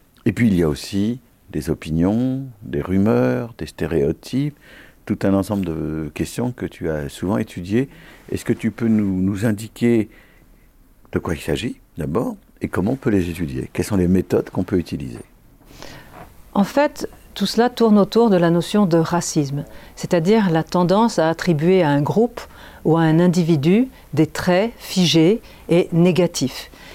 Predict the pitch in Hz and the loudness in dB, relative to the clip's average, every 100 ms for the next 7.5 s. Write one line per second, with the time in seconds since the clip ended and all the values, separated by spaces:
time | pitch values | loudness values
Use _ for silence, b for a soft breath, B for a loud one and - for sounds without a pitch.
0 | B 175 185 220 226 208 - 190 214 240 | B 2 2 2 2 0 2 2 4 2
1 | 175 143 165 175 - 202 147 139 - 156 | 2 2 2 0 0 0 0 -6 -6 -2
2 | 160 160 160 151 143 170 147 143 143 131 | 2 2 2 0 4 4 4 2 2 0
3 | 143 - 151 143 139 156 - 185 202 185 | -2 -2 -2 -2 -2 -4 0 2 2 0
4 | 131 139 139 - 139 139 147 135 135 139 | -2 -2 -2 -4 -4 0 0 0 0 0
5 | 143 135 170 190 190 196 147 147 - 147 | 0 2 2 0 -4 -8 -2 -2 -2 -2
6 | 147 147 147 170 160 - 170 - 226 226 | 0 2 0 2 0 0 -2 0 2 2
7 | 151 151 - 202 247 | 2 -2 0 0 0